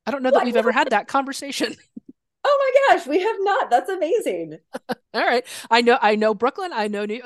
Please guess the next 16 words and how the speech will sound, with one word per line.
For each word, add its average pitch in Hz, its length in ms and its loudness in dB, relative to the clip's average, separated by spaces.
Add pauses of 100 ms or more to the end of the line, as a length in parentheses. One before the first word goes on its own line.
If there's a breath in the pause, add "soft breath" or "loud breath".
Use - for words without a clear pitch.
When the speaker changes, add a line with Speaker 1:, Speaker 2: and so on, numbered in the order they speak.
Speaker 1:
we, 190 200 -14
yep, 220 240 -6 (260)
we 208 140 -8
have, 190 200 -6
we 208 180 -10
have, 185 280 -6
uh, 175 460 -4
trod 220 260 -4
the 208 80 -6
same 233 280 -2
boards 247 360 -6
there. 165 180 -6
Yeah. 170 340 -8 (360 soft breath)
Speaker 2:
Yeah. 247 320 -4
Speaker 1:
All 427 60 2
right. 202 360 0